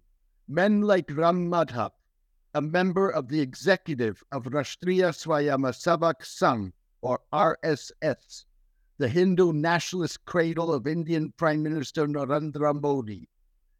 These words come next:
and former Secretary General of Modi's ruling Bharatiya Janata Party, or B J P,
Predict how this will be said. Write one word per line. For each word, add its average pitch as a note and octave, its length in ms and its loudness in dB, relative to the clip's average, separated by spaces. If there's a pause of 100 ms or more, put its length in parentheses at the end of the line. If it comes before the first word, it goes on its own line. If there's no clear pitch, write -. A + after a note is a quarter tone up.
and C3+ 140 -2
former E3+ 340 0
Secretary C#3 680 -2
General D#3 560 0
of A2+ 100 -6
Modi's D3+ 540 -4
ruling F3 500 2
Bharatiya C#3+ 960 -2
Janata D3+ 580 0 (100)
Party, G#2+ 400 -2 (220)
or B2 120 -8
B D#3 220 -2
J C#3 280 0
P, B2 400 -8